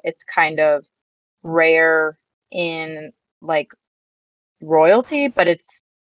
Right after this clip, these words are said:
kind of normal among the people in town. And Burrage says, um, "What would you have thought of me when you were younger,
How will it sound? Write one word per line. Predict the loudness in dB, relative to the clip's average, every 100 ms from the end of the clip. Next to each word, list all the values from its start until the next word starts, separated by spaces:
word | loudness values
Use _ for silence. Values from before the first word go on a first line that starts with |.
| _ _
kind | -10 -2 0 0
of | -2
normal | -4 -2 -4 -2 -2 -2 -6 _ _ _ _ -4
among | -2 0 -2 -6 -12 -10
the | -8 -8
people | -4 -2 0 -2
in | -4
town. | -6 -2 0 -2 -8 -14 _ _ _ _ _ _
And | -4 -2 -2 -2 -2 -4 -10 -16 _ _ _ _ _ _ _ 0
Burrage | 2 2 0
says, | 0 2 4 4 0 -4 _ _ _ _ _ _ _ -6
um, | -2 0 -2 -6 -8 -12 _ _ _
"What | 2 4
would | 4 2
you | 0 2 0 -2
have | -4 -4
thought | -2 0 0
of | -2
me | -6 -6
when | -6 -8 -8
you | -4
were | -2
younger, | -2 -4 -4 -4 -6